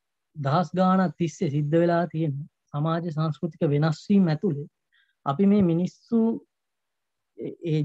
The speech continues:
ජන කණ්ඩායම් වෙනස් වීම, මේගොල්ලන්ගේ සංස්කෘතියන් වෙනස් වීම කියන එක අපි අමතක කරලා මේක මේ බෞද්ධ උරුමයක්ය, මේක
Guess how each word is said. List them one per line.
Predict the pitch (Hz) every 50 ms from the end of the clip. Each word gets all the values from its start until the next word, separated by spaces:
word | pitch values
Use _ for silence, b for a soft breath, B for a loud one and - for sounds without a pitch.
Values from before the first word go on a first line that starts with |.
| 139 147 147
ජන | 139 151 147 151 160
කණ්ඩායම් | 160 175 180 185 196 196 196 196 196 196 190 185
වෙනස් | 185 185 190 185 185 -
වීම, | - - 208 202 185
මේගොල්ලන්ගේ | 160 156 160 156 160 160 160 156 143 135
සංස්කෘතියන් | - 139 143 143 - - 214 190 214 214 208 190
වෙනස් | 165 151 147 139 135 -
වීම | - 165 156 156 139
කියන | 139 147 143 139 143
එක | -
අපි | 170 151 - 185 185
අමතක | 160 151 156 170 202 202 214
කරලා | 180 151 135 131 143 143 165 - _ _ _ _ _ _ _ - -
මේක | 143 156 151 151 190 165
මේ | 160 170 156 - - 269 277 254 160 139
බෞද්ධ | 143 147 156 165 151 156 160
උරුමයක්ය, | 156 156 151 151 147 147 139 - - 175 165
මේක | 156 151 151 147